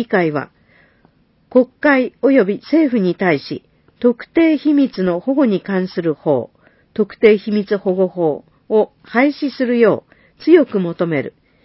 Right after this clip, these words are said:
以上、地方自治法第九十九条の規定により意見書を提出します。否決、賛成少数。否決のため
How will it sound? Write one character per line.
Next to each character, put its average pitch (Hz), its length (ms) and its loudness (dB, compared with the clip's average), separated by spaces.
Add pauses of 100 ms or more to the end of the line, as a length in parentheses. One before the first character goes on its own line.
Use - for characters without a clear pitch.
(340)
以 254 120 -2
上、 180 260 2
地 - 160 -8
方 285 220 0
自 240 180 -6
治 233 140 -8
法 208 240 0
第 233 240 0
九 302 260 0
十 208 200 0
九 262 260 -2
条 180 220 0
の 147 120 -4
規 - 180 -14
定 220 220 2
に 202 140 -2
よ 185 160 0
り 165 280 -4
意 190 100 -10
見 285 260 0
書 262 180 0
を 175 60 0
提 170 260 -4
出 147 220 -8
し 147 140 -10
ま 131 140 -8
す。 - 60 -20 (960)
否 - 160 -20
決、 269 500 -2 (160)
賛 233 320 -4
成 196 220 0
少 196 260 -4
数。 - 300 -6 (580)
否 - 120 -20
決 262 280 0
の 214 140 -2
た 190 180 -4
め 180 220 -4